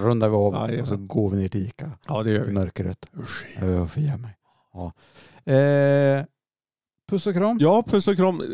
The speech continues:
Speaker 2: Var det inte väldigt... Antingen är det att jag är lite tilltygad, eh, av ölen, men annars, det var väldigt trevlig podd.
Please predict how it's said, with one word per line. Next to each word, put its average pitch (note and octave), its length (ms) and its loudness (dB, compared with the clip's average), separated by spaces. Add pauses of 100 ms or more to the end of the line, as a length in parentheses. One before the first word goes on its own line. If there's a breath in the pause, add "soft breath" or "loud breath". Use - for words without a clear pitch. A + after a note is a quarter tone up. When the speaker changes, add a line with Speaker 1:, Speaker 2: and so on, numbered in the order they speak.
Speaker 2:
Var C#3+ 160 2
det F3 60 2
inte F3 180 -2
väldigt... C#3 600 0
Antingen F#3 420 2
är E3 120 6
det D3 80 8
att C#3+ 100 0
jag C3+ 120 0
är C3 40 0
lite E3 920 4 (300)
tilltygad, B2 840 2 (680)
eh, A#2 360 0
av C3 300 4
ölen, A#2+ 600 4
men C#3 140 0
annars, D#3+ 380 0
det D3 320 -6
var F3 120 2
väldigt G3+ 280 -2
trevlig D#3 500 0
podd. F#3 280 0